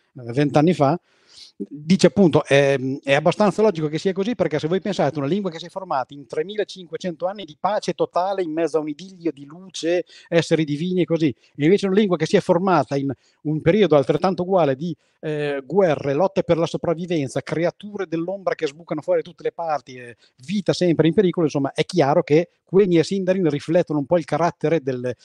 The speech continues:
delle zone in cui si sono, ehm, v-, venute a sviluppare, se uno ci pensa.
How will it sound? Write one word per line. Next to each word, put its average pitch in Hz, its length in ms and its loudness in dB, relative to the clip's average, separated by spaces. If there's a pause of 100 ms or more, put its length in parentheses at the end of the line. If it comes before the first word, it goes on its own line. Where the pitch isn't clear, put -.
delle 147 300 0
zone 160 200 0
in 139 60 -2
cui 147 120 -4
si 117 60 -6
sono, 127 340 -6 (260)
ehm, 127 500 -6
v-, 131 120 -8
venute 151 320 2
a - 20 6
sviluppare, 131 640 2
se - 160 -2
uno 151 180 -2
ci 135 140 -4
pensa. 117 420 -4